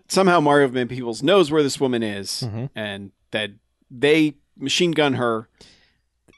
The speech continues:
Speaker 2: They, they
Speaker 1: Machine
Speaker 2: mach-
Speaker 1: gun up her trailer.
Speaker 2: they machine gun up her trailer, uh, hit her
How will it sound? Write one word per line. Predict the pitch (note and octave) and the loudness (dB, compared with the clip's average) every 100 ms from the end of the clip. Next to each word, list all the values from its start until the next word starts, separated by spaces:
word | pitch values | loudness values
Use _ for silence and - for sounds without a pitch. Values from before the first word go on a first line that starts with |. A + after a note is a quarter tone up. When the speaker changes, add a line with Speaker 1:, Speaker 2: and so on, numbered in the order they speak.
| - A#3 - | -16 -16 -14
Speaker 2:
They, | A3+ G#3 C4 B3+ | -4 0 0 -2
they | G#3 B3 | 0 4
Speaker 1:
Machine | B3+ - G3 | 4 4 4
Speaker 2:
mach- | |
Speaker 1:
gun | F3 D#3+ | 4 4
up | D3 C3+ | 2 0
her | |
trailer. | B2+ C#3 A2+ | -2 0 2
Speaker 2:
they | G#3 | 2
machine | G3+ G#3+ - D#4+ | 2 0 0 0
gun | D#4 C#4 | 0 0
up | A#3 A3+ | -2 0
her | G#3+ | 0
trailer, | - F3 C#3 A2+ G2+ G2 _ _ _ _ - | 0 0 2 2 -2 -4 _ _ _ _ 0
uh, | B2 A#2 - _ - | 2 2 -2 _ -12
hit | - B3 C4 | -4 -2 -2
her | - G3+ B2+ G2 | 0 2 2 0